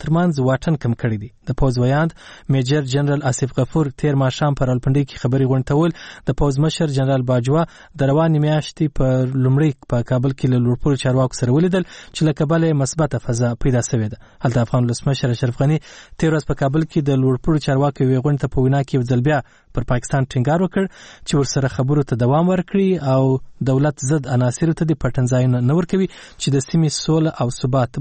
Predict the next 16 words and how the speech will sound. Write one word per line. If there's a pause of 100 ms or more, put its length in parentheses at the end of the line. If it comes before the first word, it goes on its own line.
باوري
سي. (2250)
افغان
چارواکي
وايي
پاکستان
له
طالبان
سره
د
جوړجاړي
لپاره
افغانستان
ته
نوي
وړاندیزونه